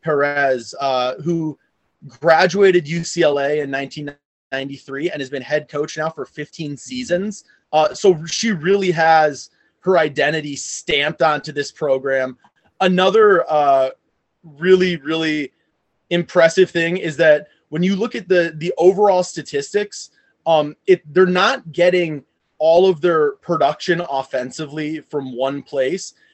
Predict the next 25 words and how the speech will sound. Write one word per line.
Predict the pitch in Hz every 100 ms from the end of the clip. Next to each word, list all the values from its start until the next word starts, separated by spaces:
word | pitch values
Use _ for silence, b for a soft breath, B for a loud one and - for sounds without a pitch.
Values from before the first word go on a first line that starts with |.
| _
They | 170
have | 175 185 143
four | - _ 170 165 196
players | - 180 165 185 196
with | 165 127
double-digit | 151 156 160 151 147 147
home | - 156 143 127
runs | 127 151 190 202 - _ _ _
this | 143 196 -
season. | 208 208 180 208 240 - _ _ _
They | 131 175 160
have, | 151 156 160 156 156
uh, | 160 139 131 123 123 - _ _ -
four | 190 190
players | - 180 180 180
with | 160 175 -
over | 170 160 170
thirty | - 165 156 160
R | 135
B | 143 143
Is, | 127 135 151 180 -
two | -
more | 170 160
with | 151 147
twenty-nine. | - 147 135 117 139 156